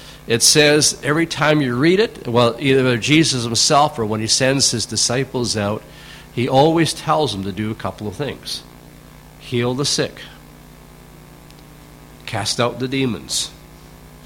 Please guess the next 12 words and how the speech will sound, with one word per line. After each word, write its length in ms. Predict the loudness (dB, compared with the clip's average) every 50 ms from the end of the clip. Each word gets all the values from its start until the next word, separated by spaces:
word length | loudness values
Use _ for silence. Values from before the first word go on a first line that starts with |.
| -20 -20 -20 -20 -20 -20 -20 -20 -16 -10
In 60 | -6
some 300 | -4 -2 0 0 -2 -2
cases, 480 | 0 0 2 2 0 0 -4 -4 -6 -6
raise 340 | -4 -2 -2 -2 -2 0
the 80 | -2 -2
dead. 420 | -2 0 0 0 0 -2 -2 -6 -14 -14 -20 -20 -20 -20 -20 -20 -20 -20 -20 -20 -20 -20 -20 -20 -20 -20 -20 -20 -20 -20 -20 -20
Cleanse 380 | -12 -4 -2 0 2 2 2 2
the 100 | 0 2
lepers. 600 | 2 2 0 0 -2 -6 -10 -8 -8 -8 -8 -10 -14 -20 -20 -20 -20 -20 -20 -20 -20 -20 -20 -20 -20 -20 -20 -20 -20 -20 -20 -20 -20 -20 -20 -20 -20 -20 -20 -20 -20 -20 -20 -20 -20 -20 -14 -6
Make 300 | -2 0 0 0 0 -2
a 40 |
declaration. 840 | 0 2 2 0 2 0 0 2 2 4 4 2 2 -2 -4 -8 -10